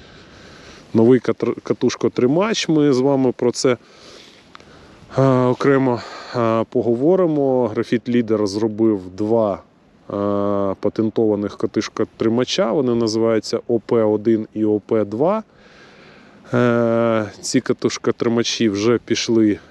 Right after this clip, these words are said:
в новій серії двадцять четвертого, двадцять п'ятого року модельного ряду вудлищ, е, Graphite Leader. І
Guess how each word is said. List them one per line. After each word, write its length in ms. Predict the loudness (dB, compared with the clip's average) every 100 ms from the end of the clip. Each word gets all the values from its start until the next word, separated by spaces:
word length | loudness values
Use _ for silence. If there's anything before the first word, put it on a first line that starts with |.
| -10 -6
в 300 | -4 -4 -2
новій 280 | 0 0
серії 460 | -2 0 0 2 -2
двадцять 400 | 0 -2 0 -6
четвертого, 600 | -6 -2 -2 -2 -4 -4
двадцять 360 | -4 -2 -2 -4
п'ятого 540 | 0 0 0 -4 -2
року 420 | 0 -2 -2 -6 -6 -20 -20 -20 -20 -20 -20 -20 -4
модельного 560 | 0 2 2 0 0
ряду 280 | 0 0 -2
вудлищ, 600 | -4 -4 -2 -2 -2 -8 -14 -20 -20 -14 -8
е, 20 | -6 -6 -6 -6 -6 -4
Graphite 360 | -4 -2 -4 0
Leader. 300 | 0 2 0 -2 -20 -20 -20 -20 -20 -20 -20 -20 -20 -18 -18 -18 -20 -20 -20 -20 -20 0
І 500 | 4 6 6 6 4